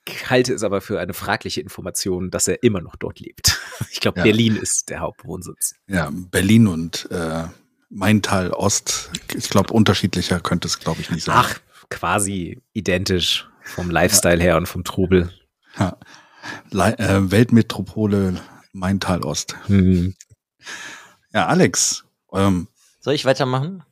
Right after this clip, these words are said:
Speaker 2: Ja.
Speaker 3: Okay. Ja, dann ist das zweite, was ich mir ausgesucht hab, heißt eins Q vierundachtzig von Haruki Murakami. Kennt ihr das?
Speaker 1: Ja.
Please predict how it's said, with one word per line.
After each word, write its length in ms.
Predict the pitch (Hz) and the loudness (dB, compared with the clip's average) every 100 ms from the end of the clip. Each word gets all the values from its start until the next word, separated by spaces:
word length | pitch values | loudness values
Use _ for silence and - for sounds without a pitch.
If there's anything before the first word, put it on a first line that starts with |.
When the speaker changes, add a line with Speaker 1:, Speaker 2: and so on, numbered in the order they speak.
| _ | _
Speaker 2:
Ja. 320 | - - 143 151 - _ _ _ _ _ _ _ _ _ | -2 0 2 2 0 _ _ _ _ _ _ _ _ _
Speaker 3:
Okay. 300 | 135 - 131 101 _ | -14 -6 -4 -6 _
Ja, 200 | - 120 | -6 -2
dann 220 | 127 131 139 | 0 0 -2
ist 260 | 135 - | -6 -2
das 260 | 135 123 - | -2 -2 -4
zweite, 360 | - 143 170 | -2 0 0
was 120 | 127 - | -4 -4
ich 80 | |
mir 120 | 131 123 | -6 -4
ausgesucht 540 | 139 - 139 147 - | -4 -4 -2 -4 0
hab, 220 | 139 - | -2 0
heißt 480 | 120 120 123 - - _ - _ - | 0 2 0 -4 -14 _ -20 _ -4
eins 420 | 123 156 165 - | -2 0 -2 -4
Q 340 | - 147 160 | -4 0 0
vierundachtzig 920 | 156 - 131 123 120 - - 143 131 | 0 0 0 2 -2 -4 -6 -6 -6
von 360 | - 131 131 123 | -6 -4 -2 0
Haruki 540 | 120 117 135 131 127 | 2 2 0 0 0
Murakami. 720 | 123 113 117 90 101 80 78 98 _ _ _ - | 0 2 0 0 -4 -4 -8 -12 _ _ _ -6
Kennt 160 | 135 | -2
ihr 80 | 156 | 2
das? 340 | 170 202 - - - | 2 2 -4 -16 -4
Speaker 1:
Ja. 200 | 80 | -4